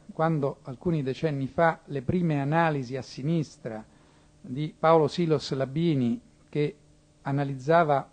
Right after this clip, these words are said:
l'articolazione di questa società, sembravano scandalose rispetto a un'idea molto più semplificata, sfruttatori, eh, sfruttati. Comunque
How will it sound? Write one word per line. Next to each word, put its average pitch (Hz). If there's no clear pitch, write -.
l'articolazione 156
di 135
questa 160
società, 151
sembravano 160
scandalose 156
rispetto 147
a 143
un'idea 151
molto 147
più 160
semplificata, 143
sfruttatori, 147
eh, 131
sfruttati. 113
Comunque 208